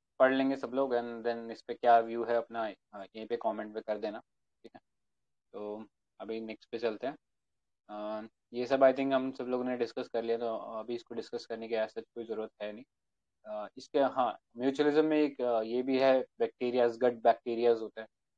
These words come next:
तो gut microflora is one of the largest microflora in human being। These microorganism colonize all of the digestive tract। ठीक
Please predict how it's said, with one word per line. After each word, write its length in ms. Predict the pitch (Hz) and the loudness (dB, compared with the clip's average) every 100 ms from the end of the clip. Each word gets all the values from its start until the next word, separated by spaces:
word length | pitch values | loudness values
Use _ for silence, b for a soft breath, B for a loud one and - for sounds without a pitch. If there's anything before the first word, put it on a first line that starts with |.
| _ _ _ _ | _ _ _ _
तो 380 | 113 110 110 104 _ _ _ _ - | -2 0 -2 -4 _ _ _ _ 2
gut 160 | 135 - - | 2 0 2
microflora 840 | 117 120 135 139 139 - 120 120 131 | 2 2 0 0 0 2 6 6 4
is 80 | 123 | 0
one 100 | 120 | -2
of 120 | 120 | -2
the 80 | 127 | 2
largest 360 | 117 110 120 - | 4 2 0 -8
microflora 720 | 110 - 120 - 113 110 127 | -8 -4 -6 -2 -2 0 0
in 100 | 120 | -2
human 320 | 107 113 113 110 | -10 -10 -10 -8
being। 220 | 135 175 _ _ _ _ _ _ 123 | -8 -8 _ _ _ _ _ _ -2
These 180 | 139 | 2
microorganism 840 | 139 123 127 127 120 113 120 127 143 | 4 4 4 6 6 6 0 -4 -4
colonize 720 | 139 - 117 117 120 131 139 | -6 -2 0 0 0 0 -2
all 320 | 135 - 123 | -6 -4 0
of 120 | 127 | 0
the 100 | 123 | 2
digestive 500 | 113 107 104 - 113 | 2 0 -2 -10 -10
tract। 340 | 110 - 101 98 _ _ _ _ _ _ _ _ _ _ _ _ _ - | -10 -8 -8 -8 _ _ _ _ _ _ _ _ _ _ _ _ _ -14
ठीक 160 | 113 | -14